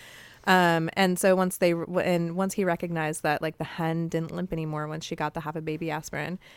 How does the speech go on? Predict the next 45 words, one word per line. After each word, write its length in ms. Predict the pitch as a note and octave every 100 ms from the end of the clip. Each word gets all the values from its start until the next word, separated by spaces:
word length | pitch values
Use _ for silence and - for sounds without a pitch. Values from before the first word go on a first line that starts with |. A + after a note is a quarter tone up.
| - -
he 340 | - F#3+ F3 E3+
just, 480 | F3 E3 D#3+ - - -
uh, 560 | E3+ D#3+ D3+ D3 C3+ - - _ -
kept 260 | F3 E3
her 200 | - E3
resting, 680 | E3 D#3+ - E3+ D#3 D3+ D#3 - E3+
gave 220 | E3 D#3+
her 80 | E3+
a 60 |
half 240 | E3 D#3 -
a 40 |
baby 280 | E3 D#3 D#3
aspirin 560 | D3 D3+ - D3+ D3+ E3+
so 140 | -
that 240 | D#3 C#3+ - _
she 180 | - D3
didn't 180 | D3+ F3
feel 220 | A#3+ A3+
it 120 | G#3
for 120 | -
a 60 | G3+
little 180 | G3 G3
while. 360 | G3 F#3+ F#3 -
And 160 | E3+
then 320 | E3+ E3 D#3+ E3 -
when 160 | F3 E3
he 80 |
let 180 | D#3+ E3
her 80 | E3+
go 540 | E3 D#3+ D#3+ D#3 D#3 - - _ -
without 240 | E3+ E3
baby 240 | E3+ D#3+
aspirin 400 | D3+ D3+ - D3
after, 400 | D#3+ D3 D#3+ C#3 C#3+
like, 140 | C#3+
a 60 | D#3
week, 540 | F3+ D3 - - G3
she 180 | - F3
was 100 | D#3+
walking 280 | D3+ C#3+ D3
normal 240 | D3 D#3
and 80 | -
it 60 | -
was 120 | -
fine. 240 | - -